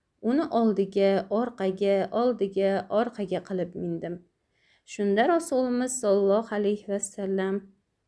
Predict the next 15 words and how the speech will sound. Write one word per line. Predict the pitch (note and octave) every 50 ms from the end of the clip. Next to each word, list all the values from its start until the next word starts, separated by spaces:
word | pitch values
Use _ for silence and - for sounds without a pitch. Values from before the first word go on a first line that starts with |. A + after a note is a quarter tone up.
| _ - -
'Yumshoqlik | G#3+ A3 A3+ A3 A3+ A#3 G#3+ G3 G3+ - G3+ G#3 G#3 G#3
bilan, | G3+ G#3 A3 A3+ A3 G#3 F#3 D#3+ - - _ _ _ -
muloyimlik | G3+ G#3 A3 A3+ A3+ A3+ A3+ A3 G#3+ G#3 G#3 G3+ G3+ A3 B3 B3 -
bilan | A3 B3 A#3+ B3+ B3 A#3 A3+
muomala | G3+ G3+ G3 F#3+ F#3+ F#3+ F#3+ F#3+ F#3 F#3 G#3 A#3 A#3
qilib | - B3 A#3 A#3 A#3 -
min', | G3+ G#3 G#3 G3+ G3 F#3+ F#3 F3
deb | F3 F#3+ B3 C4 - - -
buyurdi." | - - F3+ E3+ E3+ E3+ E3 D#3 D#3+ - - - - - _ _ _ _ _ _ _ _ _ _ _ _ _ _ _ -
Imom | G3 F#3 F#3 F#3+ G#3+ A#3 A#3+
Muslim | A3+ G#3+ G#3+ - - - F#3 F#3 F#3 F3+
rivoyati. | E3 E3 E3 D#3 D#3 D#3 D3 D#3 D#3+ - - - F3 F3 _ _ _ _ _ _ _ _ _ _ _ _ _ _ -
Demak, | F3 G#3 G#3+ G#3+ A3 A#3 B3+ F4+ F#4+ - - _ _
har | - - C#4+ D#4 F#4+
qanday | - - D#4 C#4 B3 A3+ G#3+ A3 G#3+